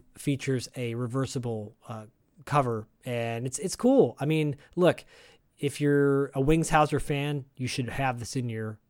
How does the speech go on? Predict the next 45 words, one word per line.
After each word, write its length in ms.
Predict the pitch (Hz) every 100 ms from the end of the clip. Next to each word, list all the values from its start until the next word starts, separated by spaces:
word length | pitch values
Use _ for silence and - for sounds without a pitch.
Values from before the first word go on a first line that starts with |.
| _
catalog. 600 | - 120 107 104 98 104 - - - _
If 220 | 131 -
you 100 | 135
are 120 | 127
a 60 | 120
Meg 220 | 131 135
Foster 420 | - 190 202 - 185
fan, 480 | 196 185 185 180 - _ _
you 100 | 127
should 140 | -
have 200 | 131 127
this 160 | 123 -
in 100 | 131
your 100 | 117
catalog. 580 | 139 135 117 107 104 120
If 80 | 110
you're 160 | 131
a 40 | 127
Nico, 500 | 151 147 151 143 - - -
uh, 140 | 131 127
Mustarakis 760 | 139 135 139 131 139 147 -
fan, 480 | - 156 151 147 135
you 60 | 123
should 160 | 131
have 260 | 113 123 123
this 200 | 120 -
in 100 | 117
your 80 | 110
catalog. 600 | 151 165 139 113 101 104 - - -
If 120 | 127
you're 100 | 131
a 60 |
fan 460 | - 202 220 226 214
of 360 | - 156 147 131
offbeat 560 | 151 170 - - 165 160
thrillers, 800 | - 143 147 185 208 233 220 - _ _ _ _ _ _ _ _ _ _
you 120 | 123 110
should 160 | 104
have 120 | 95 98
this 140 | -
in 80 | 117
your 60 |
catalog. 480 | 117 175 127 101 92 139 131
<laughs> 200 | - 156
Um, 140 | 208